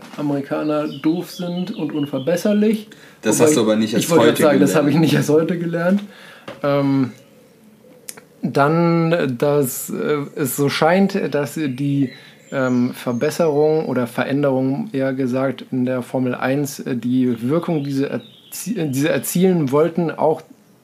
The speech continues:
Speaker 1: zu einem gewissen Teil erzielt haben.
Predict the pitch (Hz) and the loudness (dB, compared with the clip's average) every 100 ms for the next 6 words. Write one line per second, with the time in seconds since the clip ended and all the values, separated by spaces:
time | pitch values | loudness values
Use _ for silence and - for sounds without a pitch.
0 | _ _ _ - 170 135 127 127 160 - | _ _ _ -8 -4 0 0 0 -2 -2
1 | 151 139 139 135 117 135 113 - 123 123 | -4 -4 -4 -6 -6 -2 -2 -2 -4 -2
2 | 170 226 | -2 -4